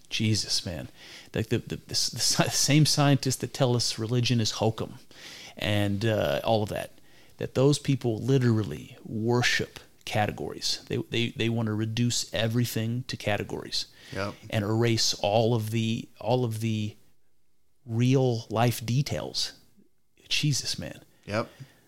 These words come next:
Speaker 2: And, you know, they, they take that categorical, that lifeless approach and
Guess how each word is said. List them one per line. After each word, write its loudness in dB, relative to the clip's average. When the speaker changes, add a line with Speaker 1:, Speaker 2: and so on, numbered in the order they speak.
Speaker 2:
And, -8
you -4
know, -4
they, -2
they -2
take 0
that 2
categorical, 2
that -2
lifeless 0
approach 0
and -6